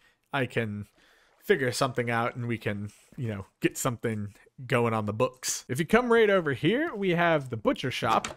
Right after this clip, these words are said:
where you have a butcher, and I guess I didn't tr-, trade with them yet. Some of my,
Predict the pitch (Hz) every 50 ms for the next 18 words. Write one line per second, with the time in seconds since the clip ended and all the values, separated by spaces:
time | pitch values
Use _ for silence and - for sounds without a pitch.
0 | _ _ - _ _ _ - - 151 196 226 247 254 240 233 - 170 147 151 165
1 | 160 143 139 123 113 180 208 208 - 233 233 240 214 - _ _ _ _ _ _
2 | _ _ _ _ _ _ _ - 147 147 143 135 131 131 127 123 117 113 110 113
3 | 131 123 - 135 120 113 - _ - - 123 113 113 110 - - - - - -
4 | _ _ _ _ - 175 180 139 110 107 107 - - 113 104 107 107 107 113 151
5 | - _ - - - - - - - _ - - 247 269 277 254 208 180 208 196
6 | 170 151 147